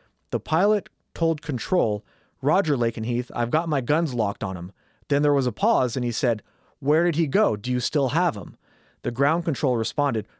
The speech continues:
"Roger, do you have anything following you?" And then he said, "Roger, do you have anything following me?"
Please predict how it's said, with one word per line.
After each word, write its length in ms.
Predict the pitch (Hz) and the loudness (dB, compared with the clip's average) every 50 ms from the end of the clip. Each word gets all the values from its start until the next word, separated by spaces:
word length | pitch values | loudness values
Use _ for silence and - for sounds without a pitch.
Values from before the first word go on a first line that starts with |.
| _ | _
"Roger, 380 | - 123 147 190 208 160 135 123 | -2 0 2 2 2 2 0 0
do 80 | 117 123 | 0 0
you 80 | 127 | 0
have 180 | 127 143 147 147 | 0 0 0 0
anything 300 | 147 135 123 - 131 120 | -2 -2 -2 -4 -4 -6
following 500 | - - 156 180 208 180 139 120 110 107 | -2 -2 0 2 2 2 2 2 0 0
you?" 220 | 101 98 95 92 - _ _ _ _ _ _ _ _ _ _ - | -2 -4 -6 -8 -10 _ _ _ _ _ _ _ _ _ _ -8
And 140 | - 123 127 | -4 -2 0
then 120 | 127 127 | 0 0
he 40 | 127 | 0
said, 340 | 117 - - 120 113 107 - _ _ | 0 0 0 0 0 -2 -8 _ _
"Roger, 400 | - - 147 180 180 143 131 131 | -4 0 0 0 2 0 0 -2
do 100 | 123 117 | -2 -2
you 100 | 131 139 | 0 0
have 160 | 139 147 143 139 | 2 2 2 2
anything 280 | 143 135 - - 139 | 0 -2 0 -2 -4
following 500 | 120 - - 143 139 127 131 131 123 120 | -2 0 0 2 2 2 2 2 0 0
me?" 320 | 135 180 170 117 104 107 | 0 0 0 -2 -4 -8